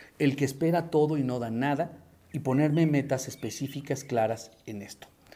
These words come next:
Hermanos, el tiempo se me ha ido. Po-, paro el cronógrafo para que tenga dos minutos más. Fíjate bien. Estas crisis lo que hacen, decía un gran economista, "No se asusten. Las crisis económicas, políticas y sociales en el mundo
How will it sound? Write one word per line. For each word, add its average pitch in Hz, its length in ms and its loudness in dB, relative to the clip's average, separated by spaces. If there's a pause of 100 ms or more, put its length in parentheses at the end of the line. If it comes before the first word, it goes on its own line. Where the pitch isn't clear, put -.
(300)
Hermanos, 160 520 0
el 117 120 -6
tiempo 120 240 -4
se 117 100 -4
me 113 100 -2
ha 117 60 -2
ido. 151 200 -4 (440)
Po-, 139 260 0
paro 143 220 6
el 139 80 -4
cronógrafo 131 600 0
para 107 240 0
que 113 180 -2 (260)
tenga 139 260 2
dos 131 180 -2
minutos 120 460 -2
más. 156 360 -8 (360)
Fíjate 160 340 -2
bien. 107 220 -10 (920)
Estas 208 300 4
crisis 135 480 -4
lo 120 100 -4
que 127 140 -2
hacen, 135 320 -4 (320)
decía 131 480 0
un 127 200 0
gran 117 240 -2
economista, 107 720 -8 (200)
"No 208 140 2
se 233 100 -2
asusten. - 460 -6 (720)
Las 143 200 2
crisis 208 340 0
económicas, 139 640 0
políticas 127 680 -6
y 123 40 -6
sociales 120 520 -6
en 117 100 -6
el 113 120 -6
mundo 131 320 -4